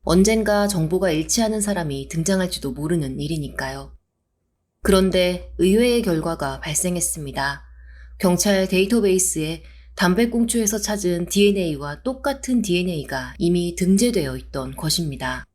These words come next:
주인은 바로 불과 몇 달 전 짧은 옥살이를 하고 가석방이 된 어느 이십 대 남성이었습니다.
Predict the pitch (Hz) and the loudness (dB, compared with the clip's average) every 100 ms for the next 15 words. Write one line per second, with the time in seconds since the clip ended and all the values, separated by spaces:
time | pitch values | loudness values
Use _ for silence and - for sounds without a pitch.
0 | _ _ _ _ - 190 196 202 202 202 | _ _ _ _ -2 2 4 4 2 0
1 | 202 151 156 165 156 - 160 170 151 147 | 0 0 -2 -4 -8 -6 -4 -2 -4 -6
2 | - 196 185 143 139 - _ - 233 233 | -2 0 0 -4 -8 -14 _ -2 2 2
3 | 233 208 202 - 226 208 208 190 151 151 | 4 2 2 0 2 2 2 0 -2 -4
4 | - 151 190 - 170 156 139 139 147 147 | -2 -2 -2 -2 -2 -2 -4 -6 -6 -6
5 | 156 147 156 - 202 - 139 131 143 156 | -4 -4 -2 -2 -4 -4 -6 -4 -4 0
6 | 214 214 170 - - 135 127 131 135 | 2 2 2 0 -4 -6 -8 -8 -10